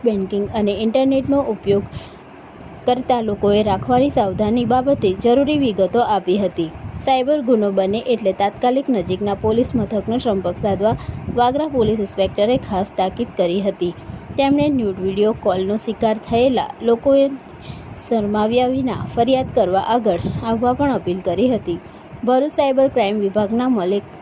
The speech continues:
મલકેશ ગોહિલે જણાવ્યું હતું કે ભરૂચ જિલ્લામાં બનતા સાયબર ક્રાઇમના ગુનાઓ અંગે ઉપસ્થિત લોકોને માહિતગાર કર્યા હતા. સાથે તમામ લોકોના ડેટા બજારમાં વેચાતા હોવાની પણ વાત કરી હતી. અંગત ફોટાની પ્રાઇવસી જાળવી રાખવાની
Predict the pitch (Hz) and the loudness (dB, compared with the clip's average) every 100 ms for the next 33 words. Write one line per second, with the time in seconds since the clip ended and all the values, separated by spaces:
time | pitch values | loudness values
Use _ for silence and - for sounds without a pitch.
0 | - - - - - - - 226 220 214 | -16 -16 -16 -20 -18 -18 -2 0 2 2
1 | 277 - - 214 220 269 196 156 226 214 | -2 -2 -2 0 4 4 4 2 2 4
2 | 226 262 254 269 269 202 - 202 240 285 | 4 4 2 0 0 -2 -2 2 2 2
3 | - 247 214 196 214 208 208 220 240 196 | 0 2 2 2 0 0 0 2 0 -2
4 | - - - 254 240 277 285 262 208 220 | -4 -12 0 0 4 2 2 0 2 0
5 | 233 220 196 185 185 214 247 208 180 226 | 0 0 0 0 0 0 0 -2 -2 -2
6 | 240 269 - 277 233 - 196 220 220 208 | 0 0 -2 -2 0 2 0 0 -2 -2
7 | 190 - 208 220 - - - - 180 185 | -4 -2 0 -2 -6 -18 -18 -6 0 0
8 | 185 185 190 156 - - - 269 240 285 | 0 0 -2 -2 -6 -12 -2 0 2 0
9 | 285 240 196 196 190 185 202 214 254 196 | 0 0 2 2 0 0 0 2 2 2
10 | 170 185 190 202 202 233 240 190 196 175 | 0 0 0 2 0 0 0 0 -2 -2
11 | 190 214 214 269 285 262 262 185 180 - | 0 2 4 2 2 2 2 2 0 -2
12 | 185 247 233 - 170 - - - - - | 0 2 2 0 -4 -6 -10 -12 -8 2
13 | 262 302 330 311 277 285 285 277 196 180 | 4 4 2 2 2 2 2 0 0 0
14 | 196 254 220 185 175 185 196 226 247 254 | -2 -2 0 2 2 2 0 2 2 2